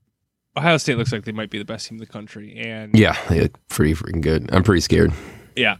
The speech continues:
Speaker 1: Um, and obviously we play at Nebraska. Um, what is that? Uh, October twenty-sixth coming up here. And, uh,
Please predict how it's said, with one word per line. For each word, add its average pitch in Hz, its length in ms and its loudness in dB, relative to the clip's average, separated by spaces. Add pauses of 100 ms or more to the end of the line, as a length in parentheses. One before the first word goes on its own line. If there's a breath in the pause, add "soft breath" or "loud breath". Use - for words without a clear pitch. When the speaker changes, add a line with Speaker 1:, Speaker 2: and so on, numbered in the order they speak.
(280)
Speaker 1:
Um, 117 560 2
and 113 520 2
obviously 123 380 0
we 123 120 2
play 120 340 0
at 127 340 0
Nebraska. 113 800 -2
Um, 110 640 -6 (300)
what 127 120 -2
is 120 120 0
that? 110 260 -2
Uh, 95 360 -6 (1040)
October 143 460 4
twenty-sixth - 840 0 (220)
coming 139 280 0
up 123 140 2
here. 139 280 4 (540 loud breath)
And, 123 560 2 (300)
uh, - 120 -18